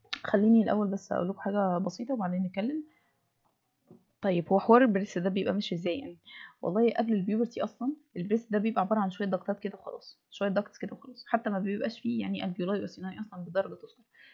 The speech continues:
تمام، او بحجم يذكر يعني. آه، المهم مع بدايه ال-، البيوبرتي بقى وحصول الاوفيوليشن بيطلع عندنا، بيبقى عندنا اتنين هرمونين مهمين في كل cycle اللي هو الاستروجين والبروجستيرون. الاستروجين ده بيبقى مسؤول عن الضغط بروليفريشن،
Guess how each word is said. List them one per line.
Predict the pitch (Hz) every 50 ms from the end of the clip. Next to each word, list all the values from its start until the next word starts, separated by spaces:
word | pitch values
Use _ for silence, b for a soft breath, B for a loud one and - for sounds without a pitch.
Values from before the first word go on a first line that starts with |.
| b _
تمام، | 175 202 247 269 269 -
او | 196 180
بحجم | 185 - 226 226 214 190
يذكر | 180 175 - - - - -
يعني. | - - _ b b b b b b b b b b _ -
آه، | 196 214 208 202 202 196 196 196 - -
المهم | 262 240 220 240 254 254 226 196
مع | 175 170
بدايه | 170 196 202 233 233 196
ال-، | 185 175 165 - -
البيوبرتي | 185 170 170 196 214 226 226 214 - -
بقى | - - 302 - _ _ _ _ _ -
وحصول | 185 170 165 190 - - - - - - 196 - 208 214
الاوفيوليشن | 233 214 190 175 185 170 170 190 202 247 247 233
بيطلع | 208 226 226 226 -
عندنا، | 202 196 175 175 190 220
بيبقى | 233 247 269 - 254
عندنا | 254 254 262 262 254 247 247
اتنين | 247 254 - 247 240
هرمونين | 240 233 220 208 202 202 202 214 247 285 311 -
مهمين | 240 233 220 185 180 180 208 262
في | 262 -
كل | - 247 262 262
cycle | 269 262 220 - -
اللي | - 185 185 185 175
هو | 170
الاستروجين | 170 - - - 240 233 233 254 254 254
والبروجستيرون. | 247 240 233 233 226 226 - 214 202 202 - B B B B B -
الاستروجين | - 262 - 254 214 185 180
ده | 185 208 226
بيبقى | 233 214 220 - -
مسؤول | 190 185 - - 247 220
عن | 190 202 240 226
الضغط | 190 175 180 254 269 - - - - -
بروليفريشن، | 170 180 175 175 180 - - - - -